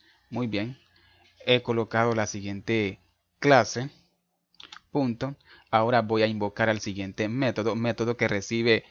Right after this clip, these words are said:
tres argumentos. Un objeto de la clase context. El siguiente argumento es el dato que vamos a mostrar en nuestro mensaje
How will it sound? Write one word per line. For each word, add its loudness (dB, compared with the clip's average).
tres 0
argumentos. -4
Un 0
objeto -2
de -2
la 2
clase -2
context. -4
El 2
siguiente 2
argumento 2
es -2
el 0
dato 2
que -2
vamos -2
a -2
mostrar 0
en -4
nuestro -8
mensaje 2